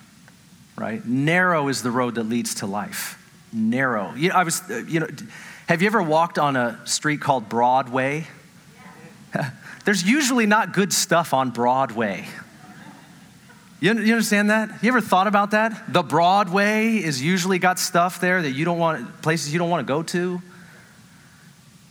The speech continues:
Food for thought. Let's move on. Broad is the road.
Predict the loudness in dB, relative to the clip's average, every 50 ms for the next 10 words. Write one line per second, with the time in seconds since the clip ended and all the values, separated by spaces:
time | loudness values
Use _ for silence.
0 | -20 -10 -4 -2 -2 -2 -2 -4 0 0 2 0 0 -2 -4 -4 -2 -2 -2 -2
1 | 0 0 0 -2 -4 -6 -10 -16 -20 -20 -20 -20 -20 -18 -18 -18 -18 -18 -18 -16
2 | -16 -16 -16 -16 -16 -16 -16 -16 -16 -16 -18 -18 -18 -20 -20 -20 -20 -20 -20 -18
3 | -18 -18 -18 -20 -20 -20 -20 -20 -20 -20 -20 -20 -20 -20 -20 -14 -8 0 2 4
4 | 4 6 4 4 2 2 2 2 2 2 4 4 4 2 2 0 -4